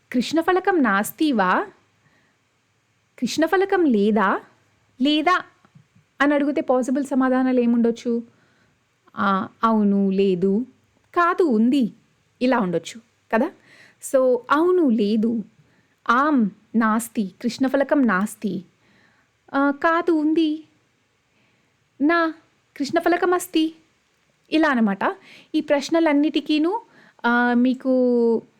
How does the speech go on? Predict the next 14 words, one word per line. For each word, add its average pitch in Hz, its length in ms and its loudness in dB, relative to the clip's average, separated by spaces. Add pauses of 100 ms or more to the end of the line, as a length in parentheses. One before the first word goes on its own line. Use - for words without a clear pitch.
(720)
మీకు, 262 540 0 (460)
మీకు 262 200 0
వచ్చినంత 269 460 0
పాసిబుల్ 262 520 0
సమాధానాలు 247 800 0
ఇవ్వండి. 196 440 0 (320)
ఇక్కడ 330 280 -2 (680)
ఈ, 247 240 -2 (320)
ఇక్కడ 254 200 -2
వేరే 254 640 0
ఈ 226 160 -4
ఫైల్‌లో 262 520 0
కూడా 294 280 0
నేను 254 500 0